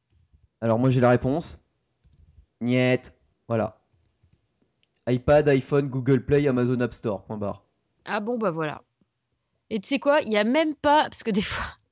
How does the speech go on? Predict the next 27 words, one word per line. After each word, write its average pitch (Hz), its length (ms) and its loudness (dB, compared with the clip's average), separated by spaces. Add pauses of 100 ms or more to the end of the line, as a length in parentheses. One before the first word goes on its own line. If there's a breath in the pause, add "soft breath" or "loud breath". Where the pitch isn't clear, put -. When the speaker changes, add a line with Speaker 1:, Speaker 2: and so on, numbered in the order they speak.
(120)
Speaker 2:
<laughs> - 400 -16
des 185 120 -2
fois, 254 160 0
il 233 60 2
y 208 40 4
a 190 40 4
le 202 60 0
guide, 214 400 0
<laughs> - 800 -4
juste 226 240 -10
pour 190 180 -6
faire 196 180 -2
baver, 208 340 0
c'est 208 180 -12
sans 202 140 -6
le 196 80 -4
jeu, 202 260 -6
en 170 60 -6
fait. 170 340 -4 (720 loud breath)
Là, 226 80 -4
il 240 60 -2
y 233 40 0
a 202 40 -4
même 190 120 -8
pas 190 100 -6
le 175 60 -6
guide. 165 180 -8